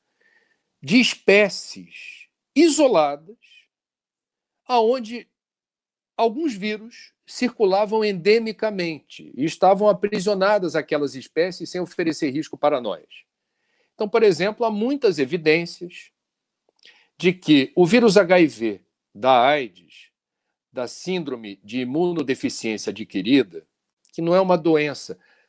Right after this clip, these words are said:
A aids, na verdade, desarma o sistema imunológico e qualquer doença oportunista pode ser letal a partir dessa, desse blackout, desse apagão no sistema imunológico. O vírus da aids, o H I V,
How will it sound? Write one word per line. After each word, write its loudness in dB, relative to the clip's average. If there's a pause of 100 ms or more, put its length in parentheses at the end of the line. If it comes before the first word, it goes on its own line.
(200)
A 2
aids, -4
na -8
verdade, -8
desarma -2
o -8
sistema -8
imunológico -6
e -12
qualquer -2
doença -4
oportunista -6
pode 2
ser -8
letal 0
a -8
partir 0
dessa, 2 (260)
desse -2
blackout, -2 (520)
desse -4
apagão 0 (420)
no -10
sistema -6
imunológico. -4 (420)
O -10
vírus -2
da 4
aids, -4
o 0
H -4
I -8
V, -4